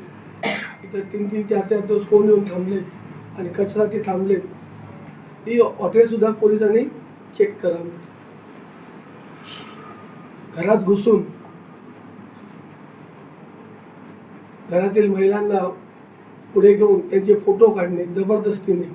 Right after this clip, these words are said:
आणि ते फ्लॅश करणे, हे विषय सर्रास सावंतवाडीत भारतीय जनता पार्टीकडनं चालू आहे.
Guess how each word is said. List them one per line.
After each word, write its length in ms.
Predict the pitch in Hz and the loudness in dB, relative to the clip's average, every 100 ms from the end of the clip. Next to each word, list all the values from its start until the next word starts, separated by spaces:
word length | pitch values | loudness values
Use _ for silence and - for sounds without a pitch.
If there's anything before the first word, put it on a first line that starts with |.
| - - - - - - - - - - - 190 | -18 -20 -20 -20 -18 -10 -10 -10 -12 -16 -8 4
आणि 120 | 202 | 6
ते 360 | 208 214 214 - - - - | 8 8 6 -6 -12 -20 -4
फ्लॅश 320 | 214 240 - 214 | 2 4 4 0
करणे, 300 | 175 170 - - - - - - - - - 190 | 0 -2 -6 -14 -20 -20 -20 -20 -20 -20 -2 4
हे 100 | 214 | 4
विषय 300 | 202 214 214 | 4 4 4
सर्रास 560 | 208 185 214 220 - | 2 -2 -2 -2 -4
सावंतवाडीत 480 | 196 190 196 202 214 | -4 -2 0 0 0
भारतीय 360 | 185 180 208 202 | -2 0 4 4
जनता 260 | 180 196 | 2 -4
पार्टीकडनं 500 | 190 185 196 196 208 | -4 -4 -2 -2 -2
चालू 300 | 233 254 208 | -2 -2 -2
आहे. 80 | - | -6